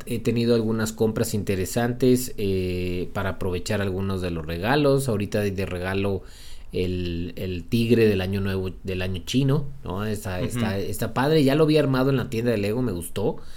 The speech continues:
Speaker 1: Tú fuiste hace poquito, ¿no? ¿Lo viste ahí armado o no?
Speaker 2: Sí, sí, fui hace poco
Speaker 1: Sí.
Speaker 2: y de hecho grabé un vlog, entonces esperen eso pronto, pero bueno,
Speaker 1: Ah,
Speaker 2: ya
Speaker 1: ok.
Speaker 2: tengo yo también el set, gracias a ti, me apartaste mis minifiguras, un set, bueno, ya vieron el cofre de Lego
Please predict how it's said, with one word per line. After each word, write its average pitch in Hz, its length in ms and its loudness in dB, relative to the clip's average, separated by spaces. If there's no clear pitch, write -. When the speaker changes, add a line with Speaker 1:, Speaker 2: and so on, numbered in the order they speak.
Speaker 1:
Tú 156 100 2
fuiste - 260 4
hace 135 120 4
poquito, 120 360 2
¿no? 117 140 2
¿Lo 117 220 0
viste 117 220 2
ahí 139 120 6
armado 123 360 2
o 170 60 0
no? 120 220 -4
Speaker 2:
Sí, 139 300 4
sí, 139 160 2
fui 131 160 4
hace 131 180 4
poco 160 500 4
Speaker 1:
Sí. 151 60 6
Speaker 2:
y 120 40 4
de 107 120 4
hecho 123 300 4
grabé 113 220 4
un 123 120 2
vlog, 120 280 6
entonces 107 540 -2
esperen 117 320 4
eso 120 240 2
pronto, 110 460 4
pero 101 240 4
bueno, 117 200 6
Speaker 1:
Ah, 95 60 2
Speaker 2:
ya 107 100 4
Speaker 1:
ok. - 40 -2
Speaker 2:
tengo 113 220 2
yo 104 140 2
también 104 280 2
el 101 120 0
set, 110 340 0
gracias 107 400 0
a 107 100 -2
ti, 117 260 2
me 123 100 4
apartaste 107 640 2
mis 120 140 2
minifiguras, 113 680 2
un 113 80 0
set, 117 320 2
bueno, 104 340 0
ya 110 80 0
vieron 110 240 2
el 101 120 -2
cofre 104 260 0
de 95 80 0
Lego 120 400 0